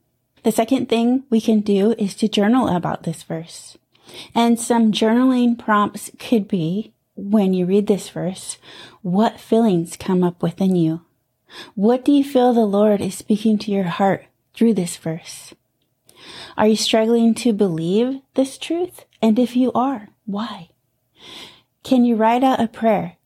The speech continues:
asking God to help you overcome this struggle and to believe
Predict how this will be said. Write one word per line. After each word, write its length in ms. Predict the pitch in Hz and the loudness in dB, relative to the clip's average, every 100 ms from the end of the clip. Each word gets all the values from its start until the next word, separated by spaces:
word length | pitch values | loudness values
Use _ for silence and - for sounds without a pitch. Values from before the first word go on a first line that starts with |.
| _ | _
asking 460 | - 196 - 214 202 | -4 -4 -4 -2 0
God 280 | 196 180 175 | 0 0 -2
to 60 | |
help 280 | 185 214 208 | -4 -2 0
you 180 | 208 208 - | 0 -2 -2
overcome 600 | 226 220 254 - 190 165 | 0 2 0 0 0 0
this 160 | 175 | -2
struggle 560 | - - 175 170 160 - _ - | -6 -6 -4 -4 -6 -10 _ -8
and 140 | 190 - | -8 -6
to 100 | 196 | -6
believe 540 | 190 175 185 165 165 | -2 0 0 0 -6